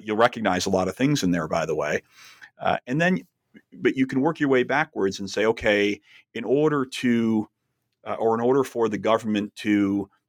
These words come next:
get into all of these new areas, in order for it to take on all of these new tasks, well, what's, what's requ-, what kind of government would we have to have?"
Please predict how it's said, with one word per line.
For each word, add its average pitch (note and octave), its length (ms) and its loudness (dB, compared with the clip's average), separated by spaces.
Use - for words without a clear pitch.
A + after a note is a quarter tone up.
get G#2+ 160 -2
into A#2+ 280 0
all G2 140 2
of F#2 80 -4
these F#2+ 200 -6
new G2+ 80 -2
areas, G2 560 2
in G2 60 -2
order G2+ 240 2
for G2 280 0
it F#2 120 -4
to F#2+ 80 -14
take - 340 -2
on G2+ 300 0
all G2 180 2
of F#2+ 80 -2
these F2+ 240 -6
new F#2+ 160 0
tasks, - 720 -2
well, A#2 160 -2
what's, E3 300 -2
what's C#3+ 240 2
requ-, - 260 0
what C3 140 0
kind C3 160 0
of G2 100 -10
government G#2+ 460 2
would G#2 120 -2
we G2+ 140 2
have G2 220 0
to F2 60 -6
have?" - 520 -2